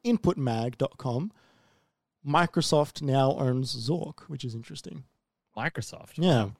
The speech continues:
Speaker 1: I think
Speaker 2: Oh, 'cause they're, 'cause Microsoft's bought Activision Blizzard King. <laughs> But they haven't
Speaker 1: Oh.
Speaker 2: done that yet.
Speaker 1: <laughs> Of course. Right. Okay.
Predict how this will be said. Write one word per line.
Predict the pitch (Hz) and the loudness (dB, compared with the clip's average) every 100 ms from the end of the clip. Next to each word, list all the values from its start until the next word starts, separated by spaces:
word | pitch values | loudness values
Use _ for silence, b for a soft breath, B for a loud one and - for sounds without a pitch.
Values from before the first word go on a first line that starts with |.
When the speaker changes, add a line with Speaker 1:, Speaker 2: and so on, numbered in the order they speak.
| - | -2
Speaker 1:
I | - | 4
think | 190 190 - - | 6 4 2 2
Speaker 2:
Oh, | 202 - - - | 2 2 -6 2
'cause | 190 151 | 2 4
they're, | 196 185 180 _ _ _ _ | 6 6 4 _ _ _ _
'cause | 175 160 | -4 2
Microsoft's | 196 180 160 175 147 | 2 2 2 2 2
bought | 123 160 160 | 4 6 6
Activision | 156 147 151 143 | 2 0 0 2
Blizzard | 160 139 127 | 2 0 0
King. | 165 127 | -2 -4
<laughs> | - _ _ _ - B 156 131 | -10 _ _ _ -20 B -10 -6
But | 143 | 2
they | 143 | 6
haven't | 135 160 | 6 4
Speaker 1:
Oh. | |
Speaker 2:
done | 196 | 4
that | 143 | 6
yet. | 110 98 | 4 2
Speaker 1:
<laughs> | - - | 0 -6
Of | - | -8
course. | - - - 120 - - - 120 | -6 -4 -2 -2 -2 -4 -2 0
Right. | 139 107 - - | 2 0 -2 -2
Okay. | 127 - 120 107 | -2 0 -4 -4